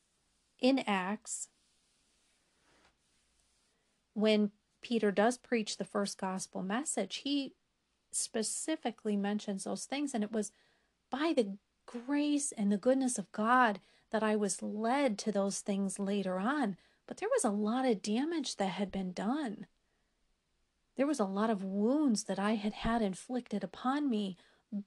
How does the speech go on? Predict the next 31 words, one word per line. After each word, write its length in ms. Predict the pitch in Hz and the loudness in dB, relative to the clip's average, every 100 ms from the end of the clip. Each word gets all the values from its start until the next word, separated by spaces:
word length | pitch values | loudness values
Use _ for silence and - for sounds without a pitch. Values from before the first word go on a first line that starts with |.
| - | -4
because 380 | 254 - 247 233 | -4 0 2 4
I 120 | 220 | 4
didn't 280 | 214 226 208 | 2 2 0
have 380 | 175 214 220 | 0 -2 0
that 260 | 214 196 - _ _ _ _ | 0 -2 -4 _ _ _ _
discernment. 920 | 196 202 - 220 220 214 190 202 - - _ _ _ _ _ _ _ _ _ _ _ 226 | -2 -2 0 2 4 4 0 -6 -16 -20 _ _ _ _ _ _ _ _ _ _ _ 4
Like 320 | 233 277 262 | 6 8 4
I 60 | |
said, 320 | 247 - 269 196 | 2 4 4 6
we 120 | 208 | 4
don't 240 | 233 247 | 4 2
need 200 | 254 254 | 2 2
those 220 | 233 214 | 2 0
things 300 | - 233 220 214 | 0 0 0 -2
to 120 | 190 | -6
be 140 | 185 | -6
saved. 760 | 175 - 262 285 233 208 - - _ _ _ _ - | -6 -4 -2 -2 -4 -8 -14 -20 _ _ _ _ 4
But 140 | 233 | 6
I 160 | 247 226 | 6 4
do 420 | 226 277 320 208 | 0 0 0 0
believe 580 | 208 208 254 285 220 185 | -2 -2 -2 -2 -4 -4
that 280 | 190 196 - _ _ _ _ _ _ _ - | -6 -6 -12 _ _ _ _ _ _ _ 0
in 200 | 220 214 | 2 4
order 320 | 226 269 285 | 4 4 4
for 300 | 269 220 214 | 0 -2 -2
us 460 | 214 208 202 - - _ _ _ | 0 0 0 -4 -6 _ _ _
to 140 | - 220 | -2 0
not 240 | 220 214 | 2 0
operate 680 | 233 247 254 233 196 190 202 _ _ _ - | 2 2 2 -2 -2 -2 -6 _ _ _ -2
out 240 | 214 220 | 2 4
of 460 | 214 202 196 190 | 6 4 2 -2